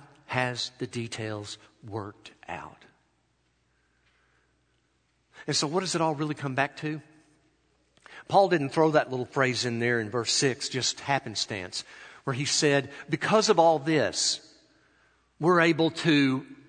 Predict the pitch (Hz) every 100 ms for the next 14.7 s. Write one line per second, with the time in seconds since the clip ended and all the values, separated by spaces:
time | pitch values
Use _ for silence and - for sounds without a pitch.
0 | - 151 185 190 - - 175 147 135 139
1 | - - - 127 127 139 151 139 123 -
2 | 131 123 113 98 92 95 92 - - -
3 | _ _ _ _ _ 151 175 180 151 147
4 | 147 170 156 170 147 113 107 82 98 147
5 | 135 131 127 127 123 117 110 131 123 120
6 | - - 139 104 - - - - _ _
7 | _ - 151 139 117 90 - - _ _
8 | _ - - _ _ _ - 135 - -
9 | - - 175 151 147 156 151 135 117 117
10 | 123 - 139 - 123 151 160 151 143 143
11 | 143 147 120 131 139 135 135 123 139 147
12 | 127 - - 123 123 127 120 104 - -
13 | - - 170 160 143 117 113 - - -
14 | _ - - 165 135 107